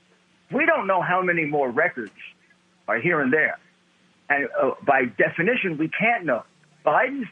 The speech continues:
position is, "I don't remember." Well, if he doesn't remember, how can he tell us this exhausts the number of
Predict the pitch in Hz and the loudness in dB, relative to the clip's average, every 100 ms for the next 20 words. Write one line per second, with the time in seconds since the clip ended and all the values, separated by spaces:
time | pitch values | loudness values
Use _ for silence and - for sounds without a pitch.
0 | - 170 180 180 147 131 127 123 147 170 | -8 -4 -2 -2 -2 -2 -4 -4 0 2
1 | 190 165 156 151 143 117 - - _ _ | 2 0 0 2 2 0 -6 -14 _ _
2 | _ _ _ _ _ _ _ _ - 151 | _ _ _ _ _ _ _ _ -2 0
3 | 156 160 170 254 254 202 170 156 190 214 | 2 2 2 2 0 0 0 2 2 0
4 | 117 - _ _ - 175 - 208 180 - | -8 -10 _ _ -2 -2 0 0 -2 0
5 | 180 180 151 127 - _ _ _ - 175 | 0 2 2 -2 -8 _ _ _ -4 -2
6 | 151 117 127 160 160 147 - 123 143 151 | -4 -4 0 2 2 -2 -4 -2 -2 0
7 | 139 127 117 | 0 2 0